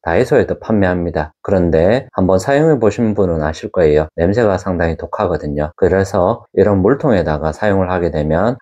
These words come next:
아이들이나 가족들이 사용할 때 그 냄새가 잘 빠지지를 않아서 유해한 경우도 있습니다. 그래서 스티커 제거제는 사용하지 않을 거고요. 그리고 예전에는 이렇게 테이프도 사용을 했습니다. 이렇게 있으면 테이프를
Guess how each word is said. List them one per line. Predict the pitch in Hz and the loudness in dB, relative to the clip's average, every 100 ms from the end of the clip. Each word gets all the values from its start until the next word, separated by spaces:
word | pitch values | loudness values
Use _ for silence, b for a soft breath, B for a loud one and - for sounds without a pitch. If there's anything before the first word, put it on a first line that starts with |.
| - | -6
아이들이나 | 117 113 104 85 80 80 95 127 - | 0 0 2 2 2 0 -2 -4 -8
가족들이 | - 98 98 - 80 | -10 -8 -4 -2 -2
사용할 | 78 90 82 73 76 | -2 -2 -2 -2 -2
때 | 87 87 123 - - | 0 0 0 -8 -2
그 | |
냄새가 | 104 82 82 104 82 | 0 2 0 0 -2
잘 | - 76 - | -2 -2 0
빠지지를 | 101 120 127 117 80 | -2 -2 -2 0 0
않아서 | 90 87 85 127 131 | 0 -2 -2 -2 -2
유해한 | 101 92 127 120 107 | -2 0 2 2 0
경우도 | 95 85 87 78 | -2 -2 -2 -4
있습니다. | 71 - 90 80 73 - | -8 -8 -8 -6 -8 -4
그래서 | 78 73 76 87 95 | -4 0 0 0 -2
스티커 | - 151 147 | -6 -2 0
제거제는 | 104 90 90 85 78 78 | 2 2 2 0 -2 -2
사용하지 | 113 101 87 98 | -2 -2 -2 -2
않을 | 104 101 | -2 -2
거고요. | - 76 78 92 92 _ | -2 0 2 0 -2 _
그리고 | 113 127 135 | 2 4 4
예전에는 | 113 117 175 160 143 135 135 165 165 | 4 4 2 2 2 2 2 0 -4
이렇게 | 107 104 107 - 87 87 | -4 -4 -4 -2 -4 -4
테이프도 | - 214 226 - | -2 -2 0 -4
사용을 | 110 101 98 95 | -2 0 0 0
했습니다. | 85 - 101 82 76 76 - | -2 -4 -4 -2 -4 -6 -6
이렇게 | 82 85 - 85 | -4 -4 -2 -2
있으면 | 73 - 85 82 113 143 - - - - - - | -2 -2 0 2 0 -2 -10 -12 -12 -10 -12 -4
테이프를 | 110 107 - 104 | -2 0 0 0